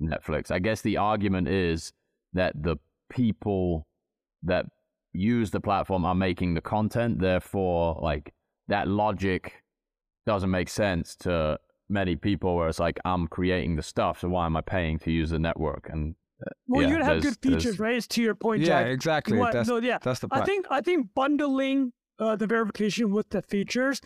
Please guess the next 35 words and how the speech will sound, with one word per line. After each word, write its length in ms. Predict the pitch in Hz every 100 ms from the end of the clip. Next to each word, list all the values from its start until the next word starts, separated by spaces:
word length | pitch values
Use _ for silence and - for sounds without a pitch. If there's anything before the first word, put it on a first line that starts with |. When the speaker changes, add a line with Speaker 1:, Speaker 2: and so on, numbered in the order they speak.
| -
Speaker 2:
and, 100 | 220
like, 100 | 226
making 320 | 208 240 240 233
it 100 | 190
so 320 | - 226 226
pol-, 260 | - 220 -
not 220 | 233 254
necessarily 420 | 233 226 220 214
pol-, 520 | 170 226 - - 196 208
politicized, 400 | 214 226 226 190
but 120 | 170 - -
such 180 | 247 233
a 60 |
hot 320 | 160 220 220
topic. 520 | - 185 180 277 320 -
Speaker 3:
Yeah. 340 | 123 135 107 98 196 -
Speaker 2:
Really, 220 | 320 269 - -
because 220 | 320 339
there 140 | 415 381
are, 260 | 311 403
like, 140 | 302 254
I 80 | 233
keep 220 | 427 381
saying 260 | - 320
it, 100 | 294
like, 220 | 220 226 - _ _ _ _ -
the 180 | 262
Nuzzle 540 | 262 254 302 302 349 339
top 300 | - 262 269
articles 420 | 233 311 277 233
feature 320 | - 233 254 269
on 160 | 214
Twitter 400 | 185 208 240 277 - _ -
is 160 | 302
incredible. 600 | 320 240 320 349 233 165